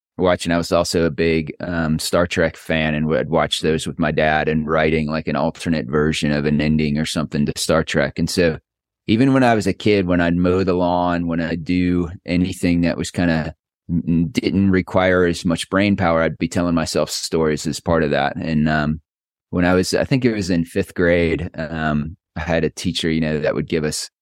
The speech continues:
writing assignments. And no matter what the writing assignment would be, mine would somehow involve G I Joe saving the day. And at one point, she's like, "You can't write every story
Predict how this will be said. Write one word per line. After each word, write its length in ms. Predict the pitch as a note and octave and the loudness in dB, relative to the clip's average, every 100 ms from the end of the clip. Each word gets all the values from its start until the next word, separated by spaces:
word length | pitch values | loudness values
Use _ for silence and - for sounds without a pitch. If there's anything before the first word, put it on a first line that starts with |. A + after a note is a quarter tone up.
| _ _ | _ _
writing 360 | - D#2+ D#2+ D#2 | 0 2 4 2
assignments. 600 | D2+ E2+ D2+ D2+ D2+ - | 2 2 2 2 -2 -2
And 120 | D#2+ | 2
no 100 | F2 | 2
matter 240 | F#2+ G2+ F#2 | 4 2 2
what 240 | F#2+ A2+ | 2 0
the 140 | A2 | 0
writing 340 | F#2+ F#2+ F#2 F2 | 2 2 2 0
assignment 600 | D#2+ G2 F2+ E2+ E2 C#2 _ | -2 0 0 0 -2 -6 _
would 280 | E2+ E2 D2+ | -6 -4 0
be, 480 | F#2+ F2+ E2 D2+ D#2 - | 2 2 2 0 -2 -2
mine 360 | F2 F2 F2 | 0 2 2
would 140 | F2 - | 0 -2
somehow 560 | F#2 E2+ E2+ E2 D#2+ | -2 0 0 0 0
involve 400 | D#2+ D#2 E2 D#2 | -4 0 0 0
G 240 | D#2 E2+ E2 | -2 0 0
I 100 | E2 | 0
Joe 300 | E2 D#2+ D#2+ | -2 -4 -4
saving 380 | - E2 D#2+ | -2 -2 -2
the 80 | D#2 | -4
day. 240 | D2 D#2 D#2+ | 0 0 0
And 80 | |
at 140 | D2+ D2 | -2 -2
one 220 | F#2 F#2+ | 0 0
point, 300 | - F2 E2 | -2 -4 -4
she's 220 | - E2+ | -8 -6
like, 140 | F#2+ - | -6 -6
"You 220 | B2+ D3 | -2 -2
can't 580 | - - F#3 G#3 G#3+ - - - - | -2 -6 0 2 2 0 -10 -20 -8
write 340 | C3+ D#3 C3+ - | 0 0 0 0
every 480 | F3 F#3 F#3+ F#3+ F#3+ | 0 2 0 0 0
story 720 | - - D#3 C#3+ C3 B2 A2+ | 0 2 2 4 2 0 -2